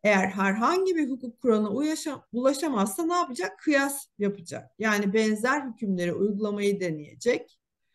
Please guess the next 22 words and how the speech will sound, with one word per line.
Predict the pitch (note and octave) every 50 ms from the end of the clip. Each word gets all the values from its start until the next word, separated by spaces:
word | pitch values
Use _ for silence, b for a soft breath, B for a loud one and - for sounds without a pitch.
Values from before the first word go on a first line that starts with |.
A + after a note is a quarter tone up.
| _ _ _ _ _ _ _ _ _ _ G#3
ve | A3 G3+
bilimsel | A#3 A3+ C4 C4 C4 - D#4 C#4 C4+ B3+ A#3+
ve | A#3 A3+
yargısal | A3+ A#3 A3+ A3+ A3 A3 A#3 - B3+ A#3 G#3+ - -
içtihattan | G3 - - - F#3 E3+ E3 D#3+ - _ - C#3+ -
yararlanabilecek | - C#3 F3 G3+ A#3 A#3+ B3+ B3+ C4+ C4+ C4+ C#4 C#4 C4 C4 C4+ C4+ B3+ A#3+ C4+ C4+ C4+ C4+ _ _ -
ve | F#3
gelenek | F3+ E3+ F#3+ A#3+ B3+ C4 C4 C4+ D4 C#4 - -
hukukuna | G#3 G3 G3+ F3+ - - F3 E3 E3 D#3+ G3+
da | D4 F#4 A#4 - - _ -
başvurabilecek | A#3+ A#3 A3+ A3+ - - G#3 G3 F3+ E3 D#3+ C#3 - - - - - _
bu | - - -
anlamda. | - A#2+ G#2 - - _ _ _ _ _ _ _ _ _ _ _ _ _ _ _ _ _ _ _ _ _ _ _ _ -
Eğer | A3 B3 C4+ C#4+ D4 C4
bu | D4
yollarla | D#4 D#4 D4+ D#4 D4+ D4+ D4+ D4+ D4 C4 A#3+
sonuca | A#3 - - C4+ C4 C4 B3 C4+
ulaşamazsa | B3 C4 C#4 C#4+ C#4+ - - D4 B3 G3 F3+ F#3+ - - - E4+ F#4 F#4 - - _ _ _ _ _ _
işte | - - - - - D#4
o | - C#4 D#4
zaman, | D4 E4 D#4 C#4 B3+ G#3+ F3 F3 F3 - - _ _ _ _ _ -
e, | F3+ E3+ E3 D#3+ D#3+ D3+